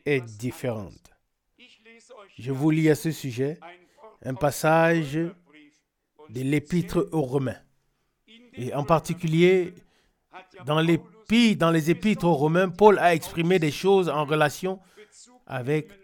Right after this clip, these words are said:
l'Ancien Testament. Et ici, dans Romains chapitre neuf, à partir du verset dix-sept, il est écrit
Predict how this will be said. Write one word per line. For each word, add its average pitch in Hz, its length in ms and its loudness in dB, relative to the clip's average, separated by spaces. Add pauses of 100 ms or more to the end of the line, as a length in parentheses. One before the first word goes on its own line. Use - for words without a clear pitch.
(320)
l'Ancien 151 680 -2 (340)
Testament. 127 560 -4 (1700)
Et 156 100 -4
ici, 208 420 0 (560)
dans 147 200 2
Romains 180 260 4
chapitre 147 400 -4
neuf, 165 460 0 (720)
à 123 80 -12
partir 151 300 -4
du 165 100 2
verset 156 320 0
dix-sept, 175 680 -4 (1500)
il 143 120 -4
est 147 160 -4
écrit 156 420 -2